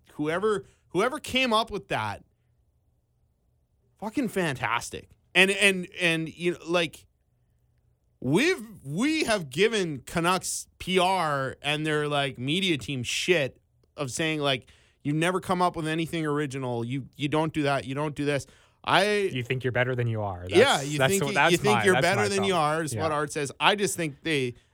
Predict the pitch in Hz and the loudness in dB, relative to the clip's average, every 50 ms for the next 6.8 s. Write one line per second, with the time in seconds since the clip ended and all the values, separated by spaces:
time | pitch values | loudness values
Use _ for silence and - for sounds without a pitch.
0 | _ _ 147 156 165 180 185 175 165 160 160 156 143 120 139 160 175 165 143 127 | _ _ -2 2 4 4 4 2 0 -2 -2 -4 -4 -2 0 0 0 0 -2 -4
1 | - - 214 269 - 294 262 165 190 180 175 170 - 175 175 160 147 156 156 143 | 0 0 0 2 2 0 0 2 2 2 2 2 0 0 0 0 0 -2 -4 -4
2 | - 156 147 131 127 113 - - 147 135 131 120 110 120 135 131 123 120 113 - | -4 -8 -8 -8 -8 -8 -8 -6 -6 -4 -4 -4 -4 -2 -2 -2 -2 -2 -6 -10
3 | _ _ _ _ _ _ _ _ _ _ _ 160 156 147 143 131 120 113 98 - | _ _ _ _ _ _ _ _ _ _ _ -2 0 0 0 -2 -4 -8 -10 -14
4 | _ _ _ _ _ _ _ 147 160 165 127 139 170 180 175 175 185 180 185 214 | _ _ _ _ _ _ _ -2 -2 -2 0 0 0 0 2 0 0 2 2 2
5 | 262 - 240 208 185 170 156 139 147 165 156 135 127 120 113 - - 135 123 120 | 0 -2 -4 -6 -4 -4 -4 -4 -4 -4 -4 -4 -4 -4 -4 -6 -6 -6 -4 -4
6 | 113 113 110 101 101 98 - 120 104 95 - - 92 101 - - | -2 -4 -4 -4 -6 -8 -6 -6 -6 -6 -8 -6 -8 -8 -8 -10